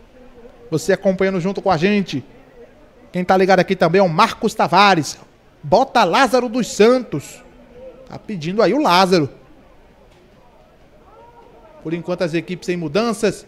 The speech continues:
Reta final da primeira etapa, trinta e quatro minutos. Tem muito jogo ainda pela frente.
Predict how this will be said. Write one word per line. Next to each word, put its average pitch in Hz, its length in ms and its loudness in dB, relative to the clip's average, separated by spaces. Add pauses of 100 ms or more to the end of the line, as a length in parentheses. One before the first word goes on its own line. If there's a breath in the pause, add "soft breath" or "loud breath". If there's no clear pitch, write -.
(420)
Reta 185 280 -4
final 190 540 -2 (240)
da 180 100 -4
primeira 202 320 -2
etapa, 214 320 -2
trinta 262 380 -4
e 202 40 -4
quatro 254 300 -4
minutos. 233 720 -4 (640)
Tem 202 140 2
muito 254 340 0
jogo 247 240 4
ainda 269 200 0
pela 262 180 2
frente. 226 580 0